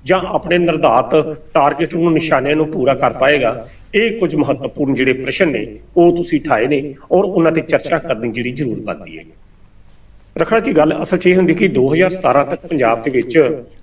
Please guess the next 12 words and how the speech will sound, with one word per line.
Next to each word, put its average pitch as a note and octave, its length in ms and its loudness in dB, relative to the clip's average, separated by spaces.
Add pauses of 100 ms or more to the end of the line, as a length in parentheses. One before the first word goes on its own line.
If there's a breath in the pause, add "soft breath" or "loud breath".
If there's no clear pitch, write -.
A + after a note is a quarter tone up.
(140)
ਆਮ, D3+ 240 2
ਅਹ, C#3+ 560 2
ਸ਼੍ਰੋਮਣੀ D#3 380 4
ਅਕਾਲੀ C#3+ 200 -2
ਦਲ C3+ 160 -4
ਦੀ C#3 80 -4
ਜਿਹੜੀ C3+ 180 -2
ਸਰਕਾਰ B2 440 -2
ਆ G#2+ 200 -8
ਉਹ C3+ 80 -6
ਰਹਿੰਦੀ A#2+ 360 -6
ਆ - 40 -14